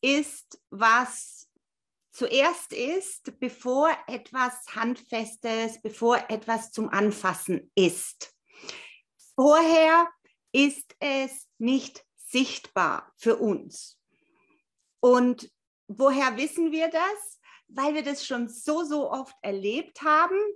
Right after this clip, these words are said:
dass wir uns was gewünscht haben, dass wir uns was vorgestellt haben, dass wir an etwas gedacht haben und plötzlich war es da.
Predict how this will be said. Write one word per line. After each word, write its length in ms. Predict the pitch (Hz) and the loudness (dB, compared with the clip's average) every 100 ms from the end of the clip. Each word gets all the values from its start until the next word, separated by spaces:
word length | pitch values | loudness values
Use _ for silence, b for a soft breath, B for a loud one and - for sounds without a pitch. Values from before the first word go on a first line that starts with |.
| _ _ _ _ _ - | _ _ _ _ _ -8
dass 260 | 220 - | -6 -4
wir 80 | - | -4
uns 180 | 180 202 | -6 -6
was 180 | 208 - | -10 -8
gewünscht 520 | 190 208 320 330 - | -8 0 2 2 2
haben, 360 | 269 285 285 262 | 4 4 4 2
dass 200 | 220 - | -2 -8
wir 100 | - | -10
uns 220 | 175 - | -10 -10
was 180 | 175 - | -14 -14
vorgestellt 920 | - 302 294 277 - 262 262 254 220 | 2 4 4 0 -2 0 0 -2 -2
haben, 440 | 226 233 240 240 240 B B B | 2 2 2 -2 -4 B B B
dass 200 | 214 - | -12 -4
wir 140 | 220 | 0
an 120 | - | 0
etwas 500 | 208 208 208 196 190 | 0 -4 -4 -6 -6
gedacht 760 | - 190 _ 240 311 - - - | -8 -10 _ 2 2 0 -14 -2
haben 560 | 262 240 254 269 277 277 B B B B _ _ _ | 4 4 4 4 4 2 B B B B _ _ _
und 340 | 311 320 - _ _ _ _ - | 4 4 2 _ _ _ _ 0
plötzlich 420 | 427 453 320 - | 2 2 -4 0
war 140 | 202 | -4
es 140 | 175 - | -4 -6
da. 300 | 98 - | -6 -6